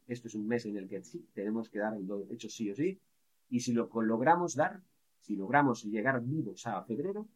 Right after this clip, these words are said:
ya para encarar el partido de clasificación para octavos de final de la Europa League contra el Nápoles,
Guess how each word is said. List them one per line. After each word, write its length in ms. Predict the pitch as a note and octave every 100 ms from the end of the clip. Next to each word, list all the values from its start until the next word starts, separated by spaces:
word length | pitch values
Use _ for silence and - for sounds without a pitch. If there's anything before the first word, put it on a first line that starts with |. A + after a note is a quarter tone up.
| _ _ _ _ -
ya 140 | -
para 180 | A2+ G#2
encarar 380 | G2 A2+ C#3+ -
el 560 | G2 G2 F#2+ F#2 F2+ F2+
partido 580 | G#2+ A#2+ B2+ B2 B2 A#2 _ - -
de 100 | G#2+
clasificación 640 | G#2+ G#2+ G#2 G#2 C3 C3
para 160 | G#2+ F#2+
octavos 260 | A2 G#2+
de 100 | A2
final 280 | A2 A#2 G#2+
de 80 | F#2
la 80 | F2
Europa 300 | G2 G#2 B2+
League 180 | D#3 -
contra 360 | G#2+ G2+ G#2
el 120 | F#2+
Nápoles, 440 | A#2+ D3+ F3 F#3